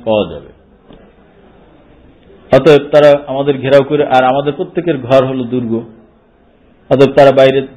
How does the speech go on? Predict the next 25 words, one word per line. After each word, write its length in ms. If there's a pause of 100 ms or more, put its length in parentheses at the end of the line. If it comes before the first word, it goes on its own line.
খালি 140
পাহারা 420
দেবে, 300 (340)
কয়দিন 280
পাহারা 260
দিতে 260
পারবে? 300 (720)
এক 160
বছর, 360
এটা 100
তো 120
সম্ভব 320
না, 300 (220)
চলে 220
যাবে।" 320 (1800)
কিন্তু 260
আল্লাহ 340
রব্বুল 220
আলামিন 720 (1300)
তাদের 280 (140)
অন্তরের 460
ভিতরে 320
ভয় 400
ঢেলে 300
দিলেন। 300